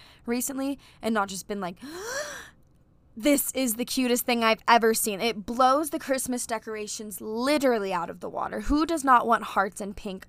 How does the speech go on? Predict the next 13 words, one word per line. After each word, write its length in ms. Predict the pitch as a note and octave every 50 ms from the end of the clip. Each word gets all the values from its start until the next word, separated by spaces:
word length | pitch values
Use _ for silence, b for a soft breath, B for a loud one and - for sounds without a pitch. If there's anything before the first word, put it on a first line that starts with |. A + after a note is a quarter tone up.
| -
all 220 | - F#3 F3+ F#3 -
over 300 | D#3 F#3 F3+ E3 D#3+ D3+
the 100 | - -
place? 400 | - - - - - F3+ - - -
I 200 | - A#3 B3 C4
know 180 | C4+ C4+ C4
I 220 | - G#3+ A3 G#3+ G#3+
do. 340 | G3 G#3 D#3 C#3 - - -
And 100 | - C4+
I 120 | D4 D4 C4
honestly 420 | B3 C4+ D4+ G4+ F#4+ - G#4 G4+
felt 280 | - - B3+ A#3+ A#3 A3
like 180 | B3 A#3+ A3+